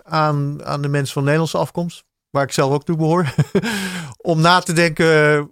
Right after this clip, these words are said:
van hoe gaan we in de toekomst met elkaar in die diverse stad leven en hoe, hoe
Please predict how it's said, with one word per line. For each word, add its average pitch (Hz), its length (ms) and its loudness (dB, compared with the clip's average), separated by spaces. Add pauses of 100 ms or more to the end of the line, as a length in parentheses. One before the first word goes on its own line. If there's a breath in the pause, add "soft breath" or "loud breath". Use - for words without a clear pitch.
van 147 260 -2
hoe 156 200 2
gaan 165 420 2
we 175 120 2
in 160 100 2
de 143 160 -2
toekomst 156 400 -2
met 147 120 -2
elkaar 143 440 0
in 151 120 -2
die 135 120 0
diverse 131 360 0
stad - 380 -2
leven 131 480 0
en 123 140 -6
hoe, 135 240 -2 (500 soft breath)
hoe 151 320 0